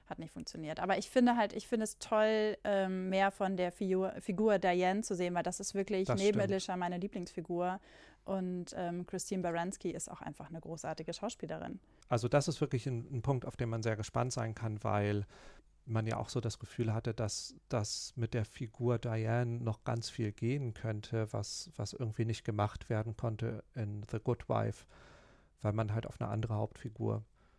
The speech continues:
Speaker 2: fokussiert war,
Speaker 1: Mhm.
Speaker 2: ne? Und weil man irgendwie diese, diese Welt auch, äh, so bewahren wollte. Ähm,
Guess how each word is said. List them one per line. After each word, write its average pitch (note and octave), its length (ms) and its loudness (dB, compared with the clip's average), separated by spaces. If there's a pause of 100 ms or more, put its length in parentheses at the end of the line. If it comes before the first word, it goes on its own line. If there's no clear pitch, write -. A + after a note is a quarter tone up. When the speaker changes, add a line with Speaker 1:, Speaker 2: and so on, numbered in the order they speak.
(180)
Speaker 2:
fokussiert - 720 -4
war, G#3 140 4
Speaker 1:
Mhm. A2 80 0
Speaker 2:
ne? C3 180 2
Und A2 320 0
weil A2+ 80 6
man A2+ 200 2
irgendwie A2 320 -2
diese, G#2+ 380 0 (800)
diese A2+ 280 0
Welt A2 480 4
auch, - 500 -2 (120)
äh, G#2+ 420 2 (260)
so A2+ 200 0
bewahren A2+ 600 4
wollte. G#2 760 2
Ähm, G2+ 540 -2